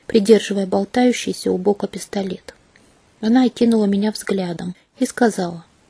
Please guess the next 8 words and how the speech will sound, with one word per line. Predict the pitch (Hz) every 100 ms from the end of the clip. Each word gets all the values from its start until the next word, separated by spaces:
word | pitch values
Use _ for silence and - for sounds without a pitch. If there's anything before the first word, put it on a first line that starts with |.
| _ _ _ -
«Чёрт | 226 220 262
возьми, | 277 294 262
у | 185
тебя | - 214 220
ужасный | 240 277 254 269 269
вид». | 196 - - _ _ _ _ _ _
Я | 202 196
улыбнулась. | 196 196 196 175 175 -